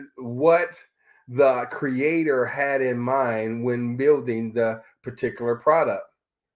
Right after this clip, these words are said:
right? And so the, the maker of you has, and me, <laughs> he has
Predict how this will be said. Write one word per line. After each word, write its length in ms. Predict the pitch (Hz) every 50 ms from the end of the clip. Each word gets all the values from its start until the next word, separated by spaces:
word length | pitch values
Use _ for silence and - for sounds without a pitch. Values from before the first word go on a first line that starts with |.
| _ _ _ _ _ _
right? 320 | - 117 120 127 139 156 - - _ _ _ _ _ _ _ _ _ _ _ _ _ _ _ _ _ _ _ -
And 140 | 147 143 147
so 460 | 147 - 202 190 180 165 160 156 - _ _ _ _
the, 600 | - 131 127 156 151 135 131 120 - 131 127 131 - _ _ _
the 220 | 151 139 127 135
maker 480 | 127 135 147 180 214 233 - - 220 170
of 280 | 151 156 139 139 139 151
you 360 | 202 165 110 101 104 117 127 _ _ _ _ _ _ _ _ _ _ _ _ _ _ _ _ _ _ _ _ _ _ -
has, 800 | - 165 160 160 156 151 139 127 123 123 123 127 131 127 - - - -
and 240 | 139 156 180 190 190
me, 300 | 165 143 131 131 - - - - - 156 - - 147 147 - -
<laughs> 480 | 123 - - - - - - - _ -
he 200 | - 190 226 202
has 500 | 175 160 147 139 135 131 131 135 -